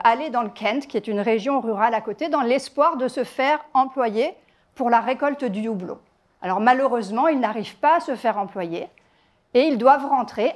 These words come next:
à pied, sans un sou, dans les rues de Londres. Et là, réduit à la nécessité, John Kelly met en gage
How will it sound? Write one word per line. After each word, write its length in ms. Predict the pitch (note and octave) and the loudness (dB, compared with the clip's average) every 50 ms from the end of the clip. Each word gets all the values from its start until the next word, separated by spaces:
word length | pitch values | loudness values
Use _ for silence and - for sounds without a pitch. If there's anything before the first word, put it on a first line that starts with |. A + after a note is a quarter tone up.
| - - | 0 2
à 120 | A3+ A3+ | 0 0
pied, 380 | A3+ - - G#3 G3+ C4 F#4 - _ _ _ _ _ _ _ | 0 -4 -6 -4 -4 -4 -4 -8 _ _ _ _ _ _ _
sans 320 | - - - D#4+ D#4 C4 C4+ | -4 2 2 4 4 4 2
un 140 | A3+ G#3+ | -2 -2
sou, 320 | - - - G3+ G3+ B3 - - _ _ _ - | -4 -8 -8 -6 -6 -6 -6 -10 _ _ _ 0
dans 140 | G#3 B3 | 2 2
les 120 | B3+ A#3+ A#3 | 2 2 0
rues 160 | A#3 A#3 G3 | 0 -2 -4
de 80 | E3+ E3+ | -4 -6
Londres. 320 | F#3 G#3+ C#4 E4 F4+ - - _ _ _ _ _ _ _ - _ _ _ _ _ _ _ | -6 -4 -4 -4 -6 -8 -12 _ _ _ _ _ _ _ -20 _ _ _ _ _ _ _
Et 140 | - B3 B3+ | 0 0 2
là, 300 | A#3+ A#3+ B3 C4 F4 - - - - _ _ _ _ _ _ _ _ _ _ _ _ _ _ _ - | 4 4 4 4 2 0 -4 -10 -20 _ _ _ _ _ _ _ _ _ _ _ _ _ _ _ -2
réduit 380 | F#3 A#3 B3+ C4+ A3 B3+ D4+ | 2 2 2 2 2 2 2
à 120 | D#4+ D4+ C4+ | 2 2 2
la 120 | B3 A#3 | 2 0
nécessité, 800 | A3+ A#3 A3+ - B3+ A3+ A3+ - B3 G3 - - A#3+ C#4 F4+ F#4+ - - _ - | -2 -4 -6 -6 -6 -8 -6 -8 -10 -8 -4 -2 -2 0 -2 -4 -8 -12 _ -8
John 340 | G3 F3 C4 C#4+ D#4+ F4 E4 | 0 2 4 4 4 2 -2
Kelly 520 | - D4+ C4+ A#3+ G#3 G#3+ B3 D4+ F#4 - - _ _ - | -4 -2 -2 -2 -2 -2 -2 -4 -4 -6 -10 _ _ -4
met 460 | G#3 G#3+ A#3 B3 C4+ D#4+ F4+ F#4+ F4+ - | -2 0 2 4 4 4 2 2 0 2
en 180 | C4+ B3+ A#3+ A#3 | 2 2 2 0
gage 340 | G#3 A3+ A#3+ C4 D4 D#4 | 0 2 2 2 2 0